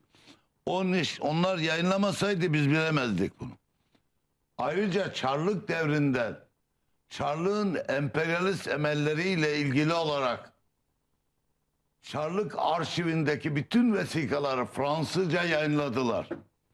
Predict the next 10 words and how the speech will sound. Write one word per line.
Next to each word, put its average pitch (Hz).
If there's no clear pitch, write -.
Bunlardan 185
Türkiye'ye 180
taalluk 151
edenleri 135
Rahmi 151
Apak 170
adında 135
bir 139
emekli 165
albay 151